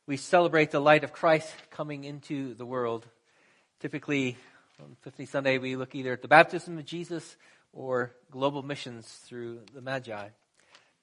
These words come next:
This morning, we are in Matthew three, looking at the baptism of Jesus. As we look through the reading of God's Word, if you'd please j-,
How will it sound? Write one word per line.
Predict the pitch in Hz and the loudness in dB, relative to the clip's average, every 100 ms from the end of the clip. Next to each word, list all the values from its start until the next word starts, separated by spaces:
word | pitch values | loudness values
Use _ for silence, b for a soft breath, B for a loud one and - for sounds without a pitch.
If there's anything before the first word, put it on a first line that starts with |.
| _ | _
This | _ - | _ -6
morning, | 135 131 | -4 -4
we | 127 127 | -8 -10
are | 123 | -6
in | |
Matthew | 131 135 - 135 | 0 0 -2 -12
three, | 127 151 127 | -10 -8 -8
looking | 117 120 127 117 | -8 -10 -12 -8
at | 113 | -10
the | - | -10
baptism | 113 113 - 123 120 120 | -10 -10 -10 -18 -20 -20
of | 104 | -20
Jesus. | 110 104 107 _ _ _ b b b b | -20 -20 _ _ _ _ b b b b
As | 127 | -10
we | 135 | -6
look | 151 151 | -4 -2
through | 143 | -4
the | 135 | -2
reading | 147 143 | -2 -2
of | 131 | 0
God's | 131 127 | -2 -2
Word, | 139 135 | -6 -8
if | 127 | -8
you'd | 131 - | -16 -16
please | 135 117 | -16 -16
j-, | - | -20